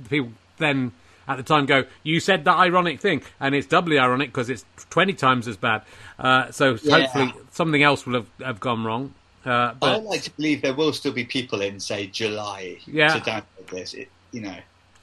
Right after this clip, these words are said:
Speaker 2: but
Speaker 1: I
Speaker 2: it's
Speaker 1: hope
Speaker 2: not
Speaker 1: there are
Speaker 2: given.
Speaker 1: some. It's not given. Hopefully there are some. Luckily, my fan base is a, is very young, healthy, fit people.
Speaker 2: Me too. The good thing about being a middle-aged male comedian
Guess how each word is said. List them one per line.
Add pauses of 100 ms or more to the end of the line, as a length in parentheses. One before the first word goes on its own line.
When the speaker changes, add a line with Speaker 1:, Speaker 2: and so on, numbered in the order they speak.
(360)
Speaker 2:
but
Speaker 1:
I
Speaker 2:
it's
Speaker 1:
hope
Speaker 2:
not
Speaker 1:
there
are
Speaker 2:
given.
Speaker 1:
some. (160)
It's
not
given.
Hopefully
there
are
some. (580)
Luckily,
my
fan
base
is
a,
is
very
young,
healthy,
fit (400)
people. (1120)
Speaker 2:
Me
too. (200)
The
good
thing
about
being
a
middle-aged
male
comedian